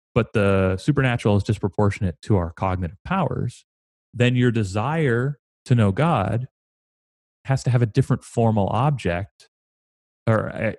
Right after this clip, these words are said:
sorry, it can, it can only have God as a material object. It can't have God as a formal object.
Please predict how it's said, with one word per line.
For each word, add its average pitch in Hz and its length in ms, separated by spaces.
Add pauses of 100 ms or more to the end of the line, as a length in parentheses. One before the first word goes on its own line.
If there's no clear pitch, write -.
sorry, 95 260
it 104 60
can, 135 120
it - 80
can 139 100
only 165 160
have 135 140
God 113 260
as 107 100
a 110 40
material 104 560
object. 87 400
It - 60
can't 110 160
have 110 100
God 95 200
as 90 60
a 95 60
formal 214 380
object. - 340